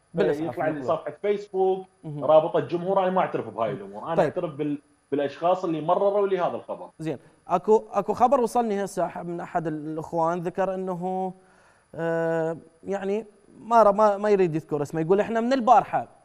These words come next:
Speaker 1: أكدنا أنه عملية التجديد على متعهد الملعب بعدم بيع تذاكر أكثر من الحد المقرر."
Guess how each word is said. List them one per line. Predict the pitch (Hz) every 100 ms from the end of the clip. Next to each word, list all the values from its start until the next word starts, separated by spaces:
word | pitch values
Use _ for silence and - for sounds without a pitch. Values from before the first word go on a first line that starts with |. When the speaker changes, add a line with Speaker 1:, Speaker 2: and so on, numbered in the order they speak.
| -
Speaker 1:
أكدنا | 180 - 220 180 143 110 - _ _ _ -
أنه | 185 220 202 214 220 220 190
عملية | 190 202 220 233 226
التجديد | 196 196 165 202 190
على | 196 202 196
متعهد | 190 190 208 190 220 226
الملعب | 226 226 185 156 165 180 - _ _ _ 160
بعدم | 170 185 226 220 220
بيع | 175 214 226
تذاكر | - 196 196 202 202 202 -
أكثر | 226 233 - 233
من | 208 196
الحد | 165 226 214 254
المقرر." | 240 202 175 156 120